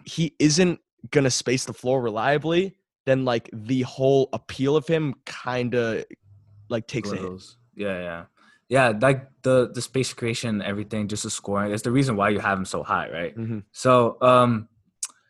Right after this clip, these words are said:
Speaker 2: so, my bad. Um, but yeah, th-, I actually have, um, and I'm thinking about, I actually have Jalen Johnson number three,
Speaker 1: Ooh,
Speaker 2: but
Speaker 1: okay.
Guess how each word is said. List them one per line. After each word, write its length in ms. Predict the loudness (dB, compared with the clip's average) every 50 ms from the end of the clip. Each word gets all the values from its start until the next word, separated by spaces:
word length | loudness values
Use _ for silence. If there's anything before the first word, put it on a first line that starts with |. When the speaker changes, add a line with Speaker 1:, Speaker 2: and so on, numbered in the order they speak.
| _ _ _ _ _ _ _ -20 -20 _ _ _ _ _ _ _ _ _ _ _ _ _ _ _ _ _ -14
Speaker 2:
so, 560 | -4 2 4 6 8 8 8 6 4 2 -2 -6 _ _ _ _ _
my 160 | -4 -2 -2
bad. 320 | -2 -2 -4 -4 -4 -6 -6 -6 -2
Um, 500 | 0 2 2 2 2 0 -2 -4 -8 -16 _ _ _ _ _ _ _ _ _ _ _ _ _ _ _ -20 _ _ _ _ _
but 140 | 4 6 8
yeah, 220 | 8 8 8 6
th-, 180 | 4 2 -2 -8 _ _ _ 2
I 280 | 4 6 6 8 6 6
actually 260 | 4 2 2 0 2
have, 360 | 2 4 2 2 2 0 -4 -4
um, 360 | 0 2 2 2 2 0 -4 -8 _ _ 0
and 80 | 2
I'm 140 | 4 4 4
thinking 220 | 2 0 -2 0 0
about, 200 | 0 2 2 2
I 40 |
actually 180 | 2 2 2 2
have 100 | 2 0 0
Jalen 300 | 0 0 0 0 0 0
Johnson 460 | 0 0 0 0 0 -2 -4 -4 -2
number 220 | -2 -4 -4 -6 -8 -10 -8
three, 360 | -8 -6 -4 -4 -6 -8 -10 _ _ -10
Speaker 1:
Ooh, 180 | -6 -4 -2 2
Speaker 2:
but 240 | 2 2 2 2 0
Speaker 1:
okay. 140 | -6 -12